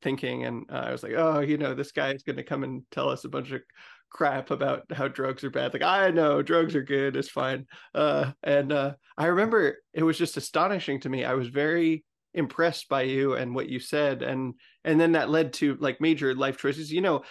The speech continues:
I was transitioning anyway, so I wasn't w-, in the kind of context with my friends and stuff. But, you know, I think I smoked weed, like, once or twice my freshman year at the beginning. I was like, "I'm, I'm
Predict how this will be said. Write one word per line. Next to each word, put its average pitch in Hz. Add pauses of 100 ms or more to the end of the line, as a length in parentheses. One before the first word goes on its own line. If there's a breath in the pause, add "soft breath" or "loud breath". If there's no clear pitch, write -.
(120)
I 220
was 185
transitioning 147
anyway, 135
so 131
I -
wasn't 135
w-, 135
in 143
the 135
kind 131
of 123
context 127
with 123
my 120
friends 135
and 123
stuff. 131
But, 135 (300 loud breath)
you 156
know, 147
I 131
think 165
I 139
smoked 135
weed, 131
like, 117 (260)
once 139
or 131
twice 127
my 131
freshman 123 (280)
year 135
at 123
the 120
beginning. 123
I 120
was 123
like, 127
"I'm, 262
I'm 233